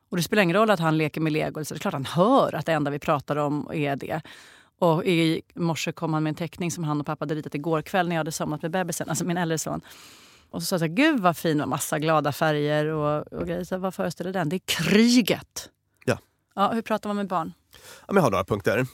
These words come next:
Speaker 2: Nummer ett, ge barnet saklig information och inte utgå ifrån att fakta skrämmer, utan
Speaker 1: Mm.
Speaker 2: bra fakta får barnet att känna sig trygg och som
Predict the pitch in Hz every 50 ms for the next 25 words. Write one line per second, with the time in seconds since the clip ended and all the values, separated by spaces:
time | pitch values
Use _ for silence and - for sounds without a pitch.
0 | _ _ _ - - - - _ - - 143 165 180 160 123 127 139 _ - -
1 | - - 123 127 139 139 120 120 117 117 120 117 - - - - - - 127 113
2 | - 107 104 95 101 104 98 - - - - 104 123 160 190 214 220 214 - _
3 | _ - 123 117 - 135 123 - 120 113 - - 143 127 110 107 - - - 120
4 | 104 - - 95 95 92 _ _ _ _ _ _ _ - - - 117 107 - -
5 | - 113 - - - 170 170 147 104 - 55 65 - - 107 117 110 - - -
6 | 113 - 175 95 98 98 98 104 101 107 113 113 131 143 147 143 143 123 - -
7 | 98 - 98 87 87 85 90 - - - - 101 95 - - 98 _ _ - -
8 | 175 196 202 - - _ _ _ - 120 107 107 104 101 101 101 - - _ _
9 | _ - - - 107 101 98